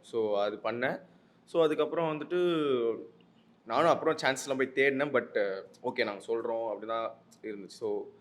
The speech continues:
ஃபைன், அடுத்து என்ன பண்ணலாம்னு யோசிக்கும் போது கரெக்டா இவர்கிட்ட இருந்து ஒரு கால் வந்துச்சு. Actually, நானும் இவரும் கிரிக்கெட் மூலமா தான் ஃப்ரெண்ட்ஸ் நாங்க. So, மீடியா டீம் ஒண்ணு ஆடுவோம். So, அப்ப இவர் டைரக்டர்னுலாம் எனக்கு தெரியாது.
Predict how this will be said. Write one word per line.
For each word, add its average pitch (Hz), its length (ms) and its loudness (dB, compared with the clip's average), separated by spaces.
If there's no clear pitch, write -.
ஃபைன், 143 220 2
அடுத்து 127 280 2
என்ன 139 160 4
பண்ணலாம்னு 135 300 0
யோசிக்கும் 123 320 -2
போது 156 240 0
கரெக்டா 139 640 6
இவர்கிட்ட 120 220 -4
இருந்து 131 240 0
ஒரு 120 100 0
கால் 117 180 4
வந்துச்சு. 113 340 0
Actually, 170 200 0
நானும் 151 240 2
இவரும் 151 180 -2
கிரிக்கெட் 165 380 -4
மூலமா 117 400 -4
தான் 117 140 0
ஃப்ரெண்ட்ஸ் 101 320 -10
நாங்க. 87 200 -20
So, 117 220 -2
மீடியா 131 360 2
டீம் 104 260 -4
ஒண்ணு 95 40 -6
ஆடுவோம். 95 400 -8
So, 101 180 -4
அப்ப 107 220 -2
இவர் 123 140 -2
டைரக்டர்னுலாம் 139 600 0
எனக்கு 117 180 -2
தெரியாது. 101 340 -8